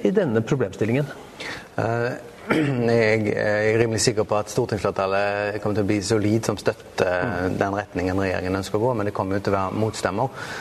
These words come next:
Speaker 2: Og, og noen ser på enhver person som tjener penger på helsetjenester som, som noe, noe ondt, noe,
Speaker 1: Ja.
Speaker 2: noe som ikke er bra. Så kan du spørre hvor mange leger og sykepleiere som jobber gratis i helsetjenesten. Så alle,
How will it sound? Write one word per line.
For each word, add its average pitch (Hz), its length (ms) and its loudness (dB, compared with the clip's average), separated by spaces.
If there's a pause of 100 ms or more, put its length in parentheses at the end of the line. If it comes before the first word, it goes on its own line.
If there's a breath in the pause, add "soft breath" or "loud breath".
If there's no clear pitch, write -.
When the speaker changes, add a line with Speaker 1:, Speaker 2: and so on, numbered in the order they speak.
(320 loud breath)
Speaker 2:
Og, 120 160 2
og 120 120 2
noen 107 280 2
ser 95 300 0 (120)
på 104 180 2
enhver 104 280 2
person 117 380 -2
som 110 140 -2
tjener 104 200 0
penger 101 420 -2
på 107 120 2 (340)
helsetjenester 101 640 -2
som, 101 320 -2
som 101 200 0 (100)
noe, 101 320 0
noe 113 220 2
ondt, 120 500 -2
noe, 101 240 0
Speaker 1:
Ja. 95 80 0
Speaker 2:
noe 98 180 0
som 110 120 0
ikke 104 160 0
er 95 40 -8
bra. 104 200 2 (580 loud breath)
Så 120 120 -6
kan 113 180 0
du 110 80 2
spørre 107 340 2
hvor 107 120 0
mange 104 200 0
leger 101 400 0
og 98 220 0
sykepleiere 95 600 -2
som 104 160 -2
jobber 101 220 0
gratis 95 480 -2
i 95 160 0
helsetjenesten. 98 580 -4
Så - 140 -2
alle, 104 320 0